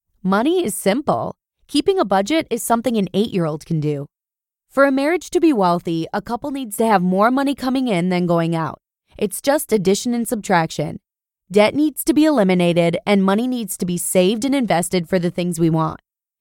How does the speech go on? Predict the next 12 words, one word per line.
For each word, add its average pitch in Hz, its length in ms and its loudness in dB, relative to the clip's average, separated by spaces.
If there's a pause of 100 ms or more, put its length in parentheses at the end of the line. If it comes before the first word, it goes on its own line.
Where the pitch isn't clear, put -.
You 349 160 2
know, 180 320 0
toes 214 340 2
in 233 100 -2
the 226 100 -2
sand 220 320 -2
with 233 100 -4
a 226 60 -6
drink 262 240 0
in 220 100 0
our 180 120 -2
hand. 160 380 -6